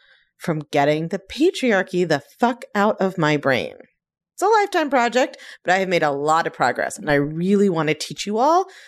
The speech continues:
how to do that in a more structured, focused way where we can be together, coaching and teaching and learning for a intense immersion period.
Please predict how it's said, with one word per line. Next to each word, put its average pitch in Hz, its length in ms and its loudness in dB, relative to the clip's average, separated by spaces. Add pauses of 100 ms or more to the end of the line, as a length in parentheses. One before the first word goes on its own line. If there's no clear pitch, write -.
(180)
how 165 360 0
to 165 180 -6
do 151 220 -6
that 139 260 0
in 135 100 -4
a 135 140 2
more 147 420 0 (260)
structured, 196 840 0 (200)
focused 254 420 0
way 170 280 0
where 156 180 0
we 147 160 -2
can 139 320 -4
be 220 160 2
together, 165 600 0 (360)
coaching 247 480 0
and 160 160 -2
teaching 180 320 0
and 143 240 -2
learning 175 460 0 (280)
for 156 280 0
a 143 280 -2 (140)
intense 196 680 0
immersion 147 720 0 (140)
period. - 380 0